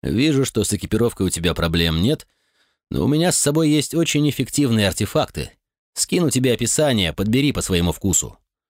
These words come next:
Но мне надо успеть распределить очередную порцию бонусов, которые свалились на персонажа.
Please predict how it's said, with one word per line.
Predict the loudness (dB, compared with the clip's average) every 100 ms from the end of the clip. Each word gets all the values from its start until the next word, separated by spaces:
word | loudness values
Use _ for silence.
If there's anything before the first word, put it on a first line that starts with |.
| _ _ _ _ _ _ _ -4
Но | 0 2
мне | 0 0
надо | 2 2
успеть | 0 0 -2 0
распределить | -2 -2 -2 0 0
очередную | 0 0 2 2 0
порцию | 0 0 0 0 0
бонусов, | 2 2 2 -2 -4
которые | -4 0 2 2
свалились | 2 2 2 2
на | 0
персонажа. | 0 0 2 2 0 -4 -12